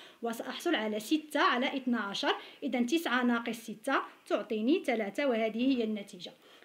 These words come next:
أما بالنسبة للطرح أو العملية الأخيرة فنفس العملية التي أنجزتها معكم سابقا بالنسبة للجمع، إذن سأقوم بإنجازها كذلك على ورقة لكي تستفيدوا أكثر. إذن ثلاثة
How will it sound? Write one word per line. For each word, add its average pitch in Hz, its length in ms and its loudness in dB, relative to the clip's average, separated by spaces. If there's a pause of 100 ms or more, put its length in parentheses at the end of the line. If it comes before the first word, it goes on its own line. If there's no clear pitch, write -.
(100)
أما 349 240 6
بالنسبة 262 600 4 (160)
للطرح 214 1400 -4
أو 226 340 0 (240)
العملية 247 480 4
الأخيرة 233 480 -4
فنفس 302 400 0
العملية 247 400 0
التي 240 280 -4
أنجزتها 233 560 -4 (320)
معكم 254 400 2
سابقا 226 400 -4
بالنسبة 220 440 -4
للجمع، 196 360 -2 (320)
إذن 254 120 -2
سأقوم 254 400 2
بإنجازها 247 500 2
كذلك 240 420 0
على 233 200 -2
ورقة 214 420 -2
لكي 262 260 0
تستفيدوا 240 600 -6
أكثر. 285 300 0 (300)
إذن 226 220 -4
ثلاثة 277 640 0